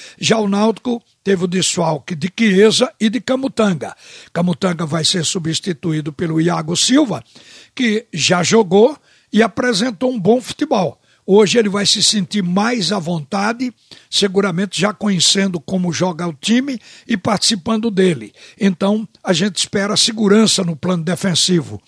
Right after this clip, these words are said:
Lá na frente, o Chiesa. O Chiesa está fora. E Chiesa, a rigor, não tem um substituto com as características dele.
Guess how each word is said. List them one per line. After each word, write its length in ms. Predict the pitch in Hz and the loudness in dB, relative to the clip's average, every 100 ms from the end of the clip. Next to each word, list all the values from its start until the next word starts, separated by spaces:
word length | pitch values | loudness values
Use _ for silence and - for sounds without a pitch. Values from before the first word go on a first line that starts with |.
| _ - - | _ -20 -8
Lá 220 | 226 240 | -4 -2
na 120 | 247 | -4
frente, 600 | 214 208 202 165 - - _ _ - _ | -4 0 2 0 -4 -8 _ _ -20 _
o 100 | - 180 | -6 -4
Chiesa. 640 | 220 196 156 135 117 95 _ _ _ _ _ | 0 0 0 -4 -8 -12 _ _ _ _ _
O 100 | 196 | -14
Chiesa 400 | - 202 196 143 | -2 0 0 -2
está 240 | 175 - 156 | -4 -4 -8
fora. 540 | - 175 180 180 160 _ _ _ _ _ _ _ _ _ | -2 0 0 -2 -6 _ _ _ _ _ _ _ _ _
E 140 | 214 233 | -8 -4
Chiesa, 460 | 220 185 196 190 202 | -2 2 2 2 0
a 20 | |
rigor, 400 | 147 156 123 185 | 0 -2 0 0
não 180 | 185 208 | 0 -2
tem 220 | - 208 | -2 0
um 100 | 208 | 0
substituto 880 | 185 196 165 175 - 170 - 185 - | -2 -4 -4 -4 -6 -8 -6 -6 -6
com 180 | - 202 | -6 -2
as 120 | 185 | 0
características 1040 | - 208 208 - - 185 190 208 - 220 - | -2 -4 -8 -10 -6 -4 -2 -4 -4 -8 -6
dele. 540 | 143 185 165 117 | 0 2 0 -6